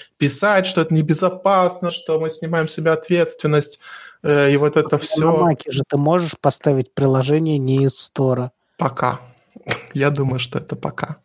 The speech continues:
Speaker 2: Просто, ну, типа, тебе скажут: «Сертификата нет, ничего нет, всё плохо».
Speaker 1: Да, да. Ну, а, а как,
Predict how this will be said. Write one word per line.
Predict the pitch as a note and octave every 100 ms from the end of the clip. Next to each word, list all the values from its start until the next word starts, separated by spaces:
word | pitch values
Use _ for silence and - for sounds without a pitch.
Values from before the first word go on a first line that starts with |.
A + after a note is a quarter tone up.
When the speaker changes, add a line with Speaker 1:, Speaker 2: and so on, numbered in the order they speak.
| _ _ - _
Speaker 2:
Просто, | - C#3+ - D3+
ну, | C3+ C3+
типа, | D#3 C#3+
тебе | C#3 D3
скажут: | - - C3 B2 -
«Сертификата | C3 - - D3 - F3+ D#3+
нет, | C#3+ E3 F3+ -
ничего | C#3 - D#3
нет, | C#3+ C#3+ E3 -
всё | - C#3
плохо». | - C#3+ D3+ C#3+ - C#3 - _ _ _ -
Speaker 1:
Да, | D#3 C3 A#2+ - _ _ D3+
да. | C3+ A#2+ - - - -
Ну, | E3 E3 -
а, | - - - -
а | C#3
как, | F#3+ F#3+ -